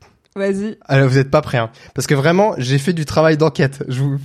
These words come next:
Speaker 1: Ah bah,
Speaker 2: est-ce que,
Speaker 1: toujours.
Speaker 2: attends, dis-moi, tu vas le lire et après tu me dis si je peux le dire parce qu'il est quand même un peu hard.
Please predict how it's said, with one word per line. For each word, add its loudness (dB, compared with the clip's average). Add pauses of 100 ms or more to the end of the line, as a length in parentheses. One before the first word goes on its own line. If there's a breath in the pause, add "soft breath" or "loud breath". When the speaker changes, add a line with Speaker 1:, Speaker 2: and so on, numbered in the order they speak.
Speaker 1:
Ah -2
bah, -2
Speaker 2:
est-ce 0
que, 4
Speaker 1:
toujours. 0
Speaker 2:
attends, 2
dis-moi, 0
tu -6
vas 2
le 0
lire 2
et -4
après -2
tu -10
me -2
dis -6
si -8
je -18
peux -2
le -2
dire -2
parce -8
qu'il -6
est -6
quand -4
même -4
un -8
peu -8
hard. -8